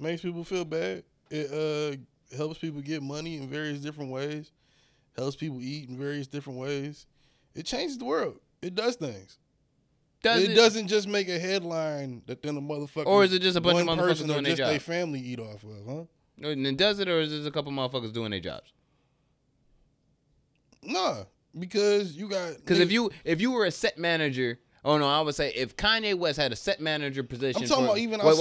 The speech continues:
Speaker 1: outside
Speaker 2: wait,
Speaker 1: of
Speaker 2: wait,
Speaker 1: Kanye's
Speaker 2: wait.
Speaker 1: team.
Speaker 2: No, I'm, I'm, I'm saying, I'm saying just in gen-, just in general. If there was that option of that job placement open for a set manager,
Speaker 1: Mm-hmm.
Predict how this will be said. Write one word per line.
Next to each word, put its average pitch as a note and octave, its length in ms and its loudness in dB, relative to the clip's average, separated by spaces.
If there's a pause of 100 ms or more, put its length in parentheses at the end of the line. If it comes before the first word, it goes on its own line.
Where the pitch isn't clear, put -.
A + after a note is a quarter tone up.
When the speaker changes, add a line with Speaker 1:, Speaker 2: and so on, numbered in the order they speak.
Speaker 1:
outside - 60 8
Speaker 2:
wait, F#3 60 8
Speaker 1:
of F3+ 60 4
Speaker 2:
wait, F3+ 120 10
Speaker 1:
Kanye's G#3 40 4 (100)
Speaker 2:
wait. E3+ 120 -4
Speaker 1:
team. F#3+ 400 -4 (220)
Speaker 2:
No, D3+ 140 4
I'm, D#3 220 4
I'm, D#3+ 140 -2
I'm D#3+ 140 0
saying, E3+ 280 2
I'm D3 160 2
saying C#3 200 2
just D3 160 -2
in D3+ 80 -4
gen-, G#2+ 380 -6
just B2 220 0
in C#3 80 -2
general. G#2+ 220 0 (380)
If A#2 240 -2 (240)
there B2 180 4
was B2 420 2
that C#3+ 340 4
option D#3 460 2
of B2+ 260 2
that C#3+ 180 6
job D3 260 4
placement C3 420 -2 (220)
open C#3+ 340 4 (760)
for C3 140 4
a - 20 0
set - 280 0
manager, G2 380 -6 (240)
Speaker 1:
Mm-hmm. A2+ 220 -14